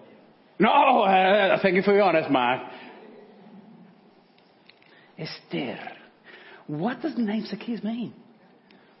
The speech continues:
Does anyone know what the name Zacchaeus means? It will blow you away. Are you ready for it? The name means pure.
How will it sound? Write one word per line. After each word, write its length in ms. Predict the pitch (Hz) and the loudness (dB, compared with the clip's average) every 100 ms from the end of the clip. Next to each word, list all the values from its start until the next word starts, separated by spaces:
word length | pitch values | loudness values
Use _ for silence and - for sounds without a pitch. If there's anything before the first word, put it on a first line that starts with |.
| _ _ _ _ _ _ _ - - _ _ _ _ - | _ _ _ _ _ _ _ -20 -20 _ _ _ _ -2
Does 120 | 202 | -2
anyone 340 | 240 311 240 175 | 0 0 0 -2
know 240 | 185 226 | -4 -6
what 160 | - - | -8 -12
the 60 | 170 | -10
name 160 | 170 | -10
Zacchaeus 340 | 170 165 175 156 | -10 -12 -8 -2
means? 160 | 202 208 - | -2 -4 -6
It 60 | |
will 80 | 175 | -2
blow 160 | 151 214 | 0 0
you 120 | 156 | 0
away. 260 | 127 120 - - - | -4 -8 -12 -20 -12
Are 40 | |
you 100 | 127 | -6
ready 160 | 147 180 | -4 -2
for 180 | 226 294 | -2 -4
it? 60 | - - - - - _ _ _ _ _ - | -6 -20 -20 -20 -20 _ _ _ _ _ -12
The 80 | 135 | -10
name 600 | 135 160 185 196 202 165 | -8 -6 -6 -4 -4 -4
means 340 | 156 147 127 - _ _ - | -6 -10 -14 -20 _ _ -20
pure. 480 | - 180 175 120 | -12 -8 -8 -8